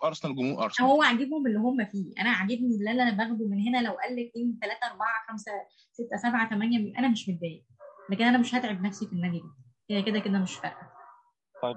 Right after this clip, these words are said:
Speaker 1: هوية النادي دلوقتي اللي هي، اللي هي بتندثر، يعني أنا، يعني أول حاجة بس عشان عايز أكلمك في الهوية. هل هو الدي إن إيه أو هوية أرسنال، هل هي ال-، ال-، الحالية أو مثل الهوية اللي هو في، في دماغنا كلنا، هل هي هوية فينجر أو،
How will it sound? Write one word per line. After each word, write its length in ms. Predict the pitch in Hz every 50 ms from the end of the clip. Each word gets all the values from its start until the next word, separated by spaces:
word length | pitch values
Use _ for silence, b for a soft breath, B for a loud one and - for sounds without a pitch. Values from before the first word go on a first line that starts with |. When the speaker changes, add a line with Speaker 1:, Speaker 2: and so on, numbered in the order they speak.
| - -
Speaker 1:
هوية 520 | - - - 127 135 135 147 156 196 214 202
النادي 280 | 208 185 180 202 208 196
دلوقتي 380 | 175 151 151 170 190 180 - 143
اللي 200 | 127 123 127 156
هي، 140 | 165 147 -
اللي 320 | 117 117 110 107 107 113 135
هي 60 | 156
بتندثر، 400 | 147 - - 127 131 147 143 143
يعني 140 | 127 123 135
أنا، 140 | 143 147 139
يعني 200 | 139 151 143 156
أول 120 | 175 175
حاجة 140 | 165 180 175
بس 200 | 180 - - -
عشان 300 | 135 - - 131 127 123
عايز 300 | 123 110 104 131 147 156
أكلمك 480 | 175 - - 151 156 170 180 175 - -
في 120 | - -
الهوية. 460 | 117 117 117 135 147 160 160 165 160 - _ B B B B B B B B B B B B B B B B _ _ _ _ _ _ _ _ -
هل 160 | 143 156 180 214
هو 120 | 240 233
الدي 320 | 214 165 151 190 214 226
إن 140 | 233 220 196
إيه 220 | 180 175 185 190 185
أو 100 | 165 151
هوية 380 | 139 131 127 143 180 202 190 - - -
أرسنال، 360 | 165 170 - - - 113 151
هل 180 | 127 139 165
هي 60 | 180 190
ال-، 120 | 202 180
ال-، 460 | 147 131 123 120 113 107 107 113 - - - _ _ _ _ - - - - 90
الحالية 560 | 101 - 95 - - 123 120 139 156 151 131 104
أو 220 | - - 101 101
مثل 300 | 101 104 135 - - 117
الهوية 420 | - - - - - 110 120 135 135
اللي 160 | 131 127 135
هو 160 | 143 139 123 -
في، 340 | - - - - - 135 117
في 180 | 95 - - 127
دماغنا 380 | 131 143 151 156 165 170 156
كلنا، 340 | 151 - 135 123 127 147 175
هل 100 | 190 208
هي 180 | 214 214 208 190
هوية 260 | 180 180 196 208 185
فينجر 460 | 143 131 147 175 185 160 165 170 156 117
أو، 260 | 117 117 117 -